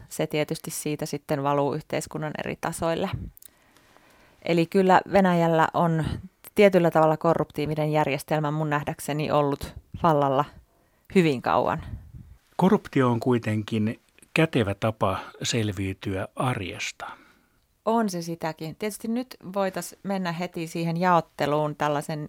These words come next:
Speaker 1: grand corruptionin, elikkä korkean tason korruption ja sitten tämmöisen arkikorruption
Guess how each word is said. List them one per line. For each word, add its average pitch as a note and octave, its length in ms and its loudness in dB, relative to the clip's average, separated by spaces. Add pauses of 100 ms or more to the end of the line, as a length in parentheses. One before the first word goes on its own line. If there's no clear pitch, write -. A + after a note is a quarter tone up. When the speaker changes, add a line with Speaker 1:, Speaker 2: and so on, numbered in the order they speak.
(140)
Speaker 1:
grand F3+ 260 4 (120)
corruptionin, C#3+ 600 -4
elikkä D3 440 -2 (640)
korkean E3+ 500 4
tason D3 300 -6
korruption C#3+ 560 -4
ja - 80 -4
sitten - 320 -12
tämmöisen D3+ 380 -6
arkikorruption - 960 -4